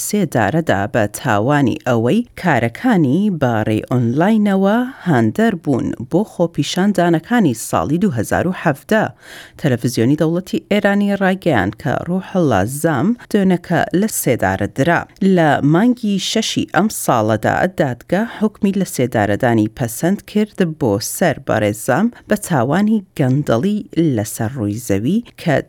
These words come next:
تاوانێکە پەیوەستە بە سیخۆری یان هەوڵدانی ڕووخانی حکوومەتی ئێران. نیو ساوت وێلز نۆیەمین ڕۆژی بەسەر برد بە بێ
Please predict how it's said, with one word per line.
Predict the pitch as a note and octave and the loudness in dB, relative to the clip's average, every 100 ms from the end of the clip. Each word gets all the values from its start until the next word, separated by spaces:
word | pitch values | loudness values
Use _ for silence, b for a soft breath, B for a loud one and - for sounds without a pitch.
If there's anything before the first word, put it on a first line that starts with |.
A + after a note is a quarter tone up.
| - | -2
تاوانێکە | F#3+ D3+ D#3 G3+ G3 C#3+ A2+ - D3 E3 A#3 B3+ _ _ - | 0 2 4 4 4 2 0 -4 -4 -2 0 -2 _ _ -6
پەیوەستە | C#3+ G#2+ A#2 F3 - A3+ A#3 | -2 0 -2 -4 -2 -2 -2
بە | - - | -4 -4
سیخۆری | - - - G#2 C#3+ B3 - E3+ | -6 -4 0 0 0 -2 -4 -2
یان | B2 G2+ G#2 | 0 0 -2
هەوڵدانی | G#2+ A2 - G#3 F#3+ - A#2+ | -4 -2 -2 2 2 0 -2
ڕووخانی | B2+ A#2+ - A#3+ F3 G2+ | -6 -8 -4 0 0 -2
حکوومەتی | - - - C#2 - - - - | -8 -12 -6 -6 -8 -12 -8 -4
ئێران. | C3 - C#2+ - - _ _ _ _ _ B B B - | -4 -4 -10 -10 -16 _ _ _ _ _ B B B 0
نیو | G#3 D#4+ | 4 4
ساوت | - - D3+ C3+ - | 4 0 0 0 0
وێلز | E3 G#2+ F2+ - D#3+ | 2 2 -2 -2 2
نۆیەمین | F3+ C#3+ C3 A2+ G#2 G#2 G2 - C3+ | 4 4 2 0 0 0 0 -2 2
ڕۆژی | C#3 F3+ F#3+ F#3+ D#3+ | 2 2 0 -4 -2
بەسەر | E3 - D#3+ F3 F3 - | -2 0 0 0 -4 0
برد | G#3 C#4+ F#3+ D#3 | 0 0 -2 0
بە | C#3 C3+ | 2 2
بێ | D#3+ | 2